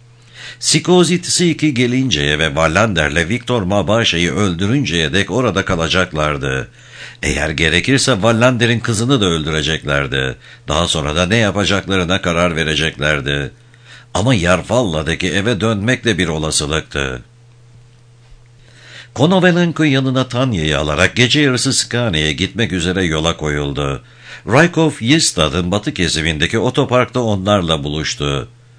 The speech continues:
Doğruca Rajkov'un kiraladığı eve gittiler. O gün öğleden sonra Konovalenko, Maria Gata'nı gidip gördü.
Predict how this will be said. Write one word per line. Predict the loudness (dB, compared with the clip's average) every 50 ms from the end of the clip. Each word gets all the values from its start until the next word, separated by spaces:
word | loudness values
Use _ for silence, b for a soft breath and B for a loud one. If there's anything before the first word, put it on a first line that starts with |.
| B B B B B B B B B B
Doğruca | 4 4 6 6 4 4 2 2 2 2 4 4
Rajkov'un | 2 2 2 0 -2 -2 0 0 -2 0
kiraladığı | -2 0 0 2 2 2 2 0 2 2 2 2 2
eve | 2 2 0 0
gittiler. | 0 0 -4 -4 -4 -4 -2 0 0 0 -2 -4 -8 B B B B B B B B
O | 0 2
gün | 2 2 2
öğleden | 2 2 2 2 2 2 2 0 0
sonra | 0 0 0 0 0 -2
Konovalenko, | 0 -2 0 0 0 0 0 0 2 2 2 0 0 -2 -2 -4 -2 -2
Maria | -2 0 0 0 2 2 2 2 0
Gata'nı | 2 2 2 2 2 0 -2 -2 -2 -2 -2
gidip | -2 -2 -4 -2 -2 -4 -4 -2
gördü. | -2 0 0 0 -2 -2 -2 -2 -2 -4 -6